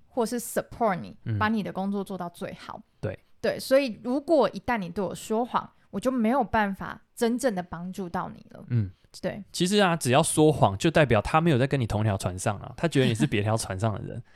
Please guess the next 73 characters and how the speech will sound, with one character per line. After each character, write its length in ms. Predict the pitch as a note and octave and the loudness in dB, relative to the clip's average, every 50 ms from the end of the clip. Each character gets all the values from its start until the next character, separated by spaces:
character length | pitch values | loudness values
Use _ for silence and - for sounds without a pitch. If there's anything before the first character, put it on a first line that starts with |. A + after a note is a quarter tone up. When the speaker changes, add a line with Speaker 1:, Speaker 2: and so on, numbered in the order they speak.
| E4+ F4+ F#4+ F4+ | -6 -4 -4 -4
Speaker 1:
<laughs> 320 | D#4 - - - G#3+ - | -4 -6 -8 -14 -20 0
Speaker 2:
但 160 | _ A3 A3+ A3+ | _ 6 6 6
是 140 | G#3 A3+ | 6 6
你 100 | G3+ D#3+ | 6 6
给 120 | D3+ C3+ A#2 | 6 6 6
他 100 | C3 D3 | 6 6
的 80 | B2+ | 6
概 240 | G#2+ - - C3+ A#2+ | 4 4 4 4 4
念 180 | A#2+ A#2+ A2+ A2 | 4 2 2 0
是， 200 | A2 - B2 - | 2 0 -2 0
我 100 | - A2+ | 0 0
们 80 | A2 B2+ | 2 4
在 120 | D#3+ E3 | 4 2
同 160 | - B2 G#2+ | 2 2 0
一 20 | A2+ | 0
条 140 | A#2 G#2+ G2+ | 0 0 0
船 260 | - - F#2+ F#2 F2+ | -4 -6 -10 -10 -4
上， 240 | - A#2+ F#2+ - - _ _ _ _ _ _ | -4 -4 -4 -4 -8 _ _ _ _ _ _
Speaker 1:
对。 200 | G#3+ G3 F3+ - | -6 -6 -6 -6
Speaker 2:
你 100 | A#2+ A2+ | -6 -6
错 320 | G#2+ - - - F3+ D3+ A2+ | -4 -4 -2 2 4 4 4
了， 80 | G2+ | 4
我 180 | F2+ F2+ F#2 - - _ | 2 0 -6 -10 -4 _
帮 300 | G#2+ G2+ G2+ G#2+ G#2+ G#2 | -2 -2 0 -2 -4 -4
你。 100 | - - _ _ _ _ _ _ _ | -6 -10 _ _ _ _ _ _ _
Speaker 1:
对， 180 | A3 F#3+ F3+ | -6 -6 -4
没 180 | F3+ F3 F#3+ G3 | -6 -8 -10 -10
错。 280 | F#3+ - A3+ G#3+ F#3 C#3+ | -6 -2 0 0 0 -2
Speaker 2:
嗯。 60 | F#3+ | -6
Speaker 1:
所 200 | F#3+ - C#4 D4 | -10 0 2 2
以 140 | D4+ C4+ A#3 - - - | 2 2 -2 -6 -16 -8
我 160 | _ G#3+ G#3+ | _ -2 0
one 260 | G3+ A#3+ B3+ C#4 B3+ G#3 | 2 4 6 6 4 4
on 40 | |
one 180 | G3+ G#3+ G3+ F#3 | 4 2 2 2
的 60 | F#3 | 0
时 160 | A3 - - | -4 -6 -10
候， 200 | E3+ D#3 G3+ F#3+ | -8 -6 -4 -4
我 120 | F3 B2 - | -4 -6 -8
就 160 | - F3+ F3+ | -8 -6 -6
会 120 | G3+ F#3 | -6 -6
跟 320 | F3+ - F3+ E3+ E3+ F3 F3 - | -6 -6 -8 -8 -8 -10 -10 -12
我 100 | F3 F#3 | -12 -12
的 100 | - E2+ | -12 -14
teammates 680 | - - - F3 F3 F3+ F#3 F3 - F3 - - - - | -14 -12 -12 -12 -10 -8 -10 -10 -10 -12 -16 -14 -14 -14
说 220 | - E3 F3 E3 - | -14 -14 -14 -16 -16
这 80 | - | -18
件 240 | F3 - - - G3+ | -18 -16 -14 -16 -14
事 200 | E3+ - - - | -16 -16 -18 -20
情。 200 | - - - - - - _ _ | -20 -20 -20 -20 -20 -20 _ _
Speaker 2:
我 120 | - G2+ | -4 0
觉 140 | F#2+ G#2+ A2 | 4 6 6
得 60 | A#2+ | 6
很 180 | A2+ A2+ F2+ E2 | 6 4 0 -2
赞。 280 | - - G2+ G2 F#2+ - - _ | -4 -4 -4 -4 -6 -12 -12 _
Speaker 1:
嗯。 180 | G#3 F3+ F3+ - - - - - - - - _ _ | -10 -10 -8 -10 -16 -20 -20 -20 -20 -20 -20 _ _
Speaker 2:
那 120 | D3 - | 0 2
Speaker 1:
第 200 | F#4 F4 D#4 C#4+ | 4 6 8 8
二 240 | D4+ D4 B3+ A#3 G#3+ | 10 10 10 8 6
个。 240 | - G#3 F3 - - | 4 0 -2 0 2
Speaker 2:
第 140 | F#3+ F#3+ F#3+ | 6 10 10
二 120 | F#3 D#3 | 12 12
个 80 | C3 C3 | 10 8
四 240 | A#2+ - E3+ D#3+ B2+ | 4 6 4 4 4
字 220 | - C#3+ D#3+ A#2 | 4 0 -2 0
真 180 | A#2 C3 B2 A#2+ | 2 0 2 2
言。 140 | A#2 - | 2 0
Speaker 1:
四 80 | - - | 0 0
字 160 | D4 C#4 B3 | -2 -4 -2
真 300 | G3 A3 G3+ G3 G#3 G#3 | 0 0 0 0 0 -2
言。 120 | G3 - - G#3 - G3 | -4 -6 -8 0 2 2
<laughs> 200 | F3+ - - G#3+ | 2 4 2 0
好， 300 | - - A#3 G#3+ - - | 0 0 -4 -4 -4 -8